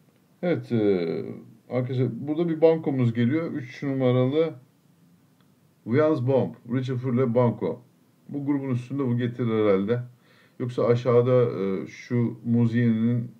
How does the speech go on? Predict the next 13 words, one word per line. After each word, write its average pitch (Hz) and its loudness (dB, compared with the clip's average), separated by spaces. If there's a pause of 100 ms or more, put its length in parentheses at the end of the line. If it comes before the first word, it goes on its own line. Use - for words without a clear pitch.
(160)
Flowerelle 113 2
yavrusu 107 -2
var, 90 0
Rainbow 104 0
of 95 -4
Roses. 98 -2 (920)
Ama - -8
biz 123 -2
burada 117 0 (200)
banko 104 -4
seçimimizi 98 -6
yaptık - -4
arkadaşlar. 82 -8